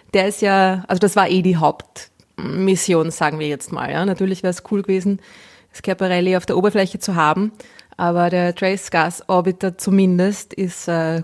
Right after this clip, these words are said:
gut ins, in die Umlaufbahn um den Mars eingeschwungen und, ähm, liefert Daten und neue Entdeckungen. Und eigentlich ist da, also das Haupt-, das Hauptziel war ja das, oder ist, äh, der, ähm,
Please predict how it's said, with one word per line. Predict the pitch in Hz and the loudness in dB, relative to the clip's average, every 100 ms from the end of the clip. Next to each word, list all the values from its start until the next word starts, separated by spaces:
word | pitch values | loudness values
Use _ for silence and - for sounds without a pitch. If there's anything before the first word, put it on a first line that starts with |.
| 165 | 0
gut | 220 226 - - - - | 0 0 -4 -16 -14 -4
ins, | 185 175 - - - _ _ _ _ _ | -2 -2 -8 -14 -20 _ _ _ _ _
in | 190 | -4
die | 214 | 2
Umlaufbahn | 226 214 220 175 185 | 4 2 0 0 0
um | 185 | 0
den | 190 | 0
Mars | 165 170 - | 0 -2 -4
eingeschwungen | 180 180 196 - 185 202 214 294 392 - | -2 -2 -2 -2 2 2 2 0 -4 -6
und, | 190 196 196 202 208 - | -2 0 2 0 -2 -6
ähm, | 196 190 190 190 196 196 | -4 -2 0 0 0 -2
liefert | 208 226 247 262 - | -2 0 0 -2 0
Daten | 147 139 - 254 | 0 0 -2 -2
und | 240 196 | 0 0
neue | 160 165 208 | 0 0 -2
Entdeckungen. | 190 214 247 175 156 147 160 - - - | -4 -6 -6 -4 -4 -4 -6 -12 -16 -4
Und | 180 | 0
eigentlich | 180 226 240 - | 2 4 2 0
ist | 226 | 0
da, | 214 202 196 | 2 2 0
also | - - | -4 -6
das | 180 196 170 | -4 -4 0
Haupt-, | 196 - - 190 | -2 -2 -10 -8
das | - | -4
Hauptziel | 185 - - 220 220 | -6 -4 -2 0 2
war | 190 | 0
ja | 180 | 0
das, | 175 180 - _ - - _ | -2 -4 -10 _ -20 -20 _
oder | 170 - | -4 0
ist, | 202 - - | -2 -2 -8
äh, | - 175 165 160 | 0 2 2 0
der, | 170 165 160 | 0 0 0
ähm, | 160 160 - | -2 -4 -6